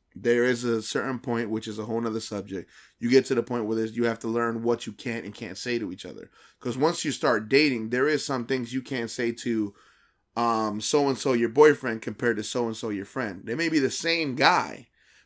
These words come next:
but when he was your friend, there's a lot of shit you could tell him that you couldn't tell him when he was your, when he's your man.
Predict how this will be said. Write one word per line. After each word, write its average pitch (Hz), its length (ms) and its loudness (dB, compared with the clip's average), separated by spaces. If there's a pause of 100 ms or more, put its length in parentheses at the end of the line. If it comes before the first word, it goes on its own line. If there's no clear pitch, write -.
but 123 100 6
when 120 160 2
he 156 120 -2
was 165 260 2
your 135 140 4
friend, 131 580 0 (340)
there's 127 220 0
a 113 40 -2
lot 143 280 6
of 165 80 4
shit 175 240 -2
you 165 100 -8
could 143 160 -4
tell 185 240 0
him 135 100 0
that 123 120 0
you 131 100 0
couldn't 131 300 0
tell 147 200 0
him 131 120 -2
when 120 100 -2
he 127 80 -4
was 113 220 -4
your, 104 180 -8
when 113 160 -4
he's 117 180 -2
your 107 100 -2
man. 131 300 -4